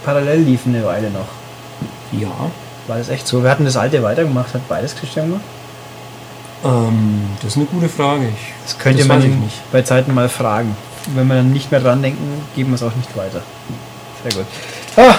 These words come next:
Speaker 1: Tipps und Tricks. Das waren noch Zeiten. Eine Seite Vince Cheats quasi zu so Highlight-Spielen wie Dynasty Warriors zwei, das hier nicht im Test ist, aber, glaub ich.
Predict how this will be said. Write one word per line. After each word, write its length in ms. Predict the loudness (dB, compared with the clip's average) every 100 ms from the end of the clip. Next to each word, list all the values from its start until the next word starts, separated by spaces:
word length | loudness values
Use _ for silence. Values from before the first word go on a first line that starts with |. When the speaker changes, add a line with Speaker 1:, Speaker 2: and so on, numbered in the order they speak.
| 2
Speaker 1:
Tipps 220 | 4 6 6
und 140 | 4
Tricks. 440 | 6 4 2 -10 -12 -16 -14 -14 -14 -14 -14 -16 -14 0
Das 180 | 2 6
waren 120 | 6
noch 80 | 6
Zeiten. 420 | 6 6 6 4
Eine 260 | 6 6 8
Seite 760 | 10 8 10 10 12 12 10 6 -2 4
Vince 300 | 4 2 0
Cheats 400 | 2 2 0 0
quasi 460 | 2 4 4 2 2 -10 -18 -8 -6
zu 140 | 0 6
so 200 | 8 10
Highlight-Spielen 460 | 10 8 6 6
wie 80 | 6
Dynasty 400 | 6 4 4 4
Warriors 340 | 6 6 4 -2
zwei, 340 | 0 2 4
das 180 | 0 -2
hier 140 | 0
nicht 200 | -2 0
im 80 | -2
Test 260 | 0 -2 -4
ist, 140 | -4
aber, 220 | -2 -2
glaub 220 | -2 -2
ich. 80 | -4